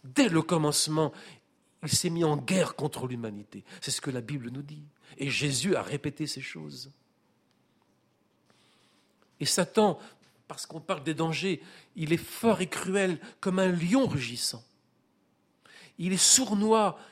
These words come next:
caché comme la vipère qui se confond avec la terre. On confond, on ne sait plus où est le bien, où est le mal. On ne sait plus quel chemin prendre,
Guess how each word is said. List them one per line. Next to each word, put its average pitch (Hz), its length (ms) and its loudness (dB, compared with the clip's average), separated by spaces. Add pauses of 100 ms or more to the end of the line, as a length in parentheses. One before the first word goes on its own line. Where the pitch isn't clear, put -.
(140)
caché 202 420 -2
comme 165 240 -2
la 160 100 4
vipère 175 460 0
qui - 100 -10
se - 120 -2
confond 170 420 -2
avec 156 220 -2
la - 120 -4
terre. 139 520 -12 (1160)
On 131 60 -10 (120)
confond, 143 680 -2 (480)
on 135 60 -14
ne - 40 -6
sait - 180 0
plus - 200 -8
où 170 100 2
est 165 60 6
le 160 60 -2
bien, 143 280 0
où 143 140 4
est 160 60 6
le 151 60 2
mal. 151 560 0 (840)
On 143 60 -14
ne 139 60 -10
sait - 200 2
plus 175 520 2 (120)
quel 170 140 2
chemin 170 320 -2
prendre, 156 440 0